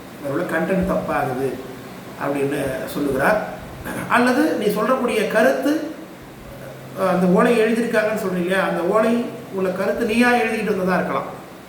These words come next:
சட்டத்துக்கு புறம்பானதாக ஒன்றாக இருக்கலாம். So அதனால அதை நாங்க ஆதாரமா எடுத்துக்கொள்ள முடியாது, அதனால வேறு ஏதாவது ஆதாரம் வச்சு நீ ப்ரூஃப் பண்ணி காமிங்கிறாங்க. "அவ்வூரை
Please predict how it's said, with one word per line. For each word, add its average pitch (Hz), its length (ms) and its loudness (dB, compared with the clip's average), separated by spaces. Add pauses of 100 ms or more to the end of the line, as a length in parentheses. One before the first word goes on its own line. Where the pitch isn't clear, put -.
(120)
சட்டத்துக்கு 185 420 -2
புறம்பானதாக 202 720 2
ஒன்றாக 175 280 0
இருக்கலாம். 143 360 -4 (440)
So 233 80 2
அதனால 214 260 4
அதை 226 100 2
நாங்க 180 200 0
ஆதாரமா 196 320 2
எடுத்துக்கொள்ள 185 440 2
முடியாது, 156 760 -2 (220)
அதனால 214 240 2
வேறு 240 260 6
ஏதாவது 220 320 6
ஆதாரம் 196 480 2
வச்சு - 200 -6
நீ 202 80 -2
ப்ரூஃப் 185 420 -4
பண்ணி 156 160 -6
காமிங்கிறாங்க. 151 580 -4
"அவ்வூரை 170 400 2